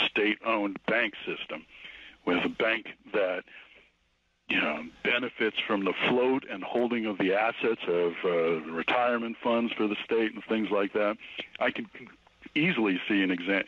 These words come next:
uh, an evolution over the next ten years after our next financial crash, and we're gonna have one. <laughs> It's a question of when, not if. That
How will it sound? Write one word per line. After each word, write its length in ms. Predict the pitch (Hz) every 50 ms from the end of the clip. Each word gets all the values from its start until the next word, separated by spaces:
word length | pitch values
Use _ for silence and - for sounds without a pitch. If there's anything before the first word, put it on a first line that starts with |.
| -
uh, 480 | 107 101 98 98 - 107 104 98 - 107
an 80 | 104 107
evolution 580 | 113 117 110 110 110 127 151 151 - - 95 95
over 320 | 95 92 95 90 90 85
the 100 | 82 82
next 380 | 85 87 95 101 92 - - -
ten 260 | - 113 110 101 95
years 320 | 92 92 92 90 87 80
after 340 | 90 85 85 90 - - 92
our 120 | 85 85
next 260 | 85 90 92 87 - -
financial 540 | - - - 87 95 104 110 - - 87 85
crash, 480 | - - 92 92 - - 87 - - -
and 80 | 87
we're 80 | 87 98 - _ -
gonna 260 | 113 113 117 95 90
have 220 | 87 90 - - -
one. 300 | - - 165 - 240 - - - - - - - - - -
<laughs> 80 | 170 - - - - - - - -
It's 100 | - -
a 140 | - - 156
question 280 | - 139 - - - -
of 120 | 85 82
when, 340 | 95 110 113 95 82 82 85
not 180 | 85 87 87
if. 260 | 90 104 104 - - - - - - - - - - - - - - - - - -
That 420 | - - 113 - - 120 120 123